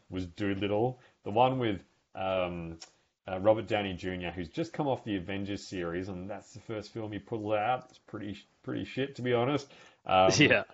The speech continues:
Speaker 1: Scoob, which is a Scooby-Doo anim-, anim-, animation one, pretty average. Uh, Secret Garden, The Witches, which again was pretty disappointing, and, uh, The Grudge, which, uh, you'll see soo-, soon see made my worst films list.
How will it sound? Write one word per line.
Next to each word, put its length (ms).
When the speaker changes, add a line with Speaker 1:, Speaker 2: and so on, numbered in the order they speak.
Speaker 1:
Scoob, 1040
which 200
is 100
a 40
Scooby-Doo 600
anim-, 240
anim-, 140
animation 480
one, 220
pretty 220
average. 380
Uh, 320
Secret 400
Garden, 720
The 140
Witches, 680
which 180
again 240
was 80
pretty 200
disappointing, 760
and, 380
uh, 180
The 60
Grudge, 560
which, 540
uh, 480
you'll 120
see 380
soo-, 440
soon 360
see 460
made 260
my 180
worst 340
films 380
list. 340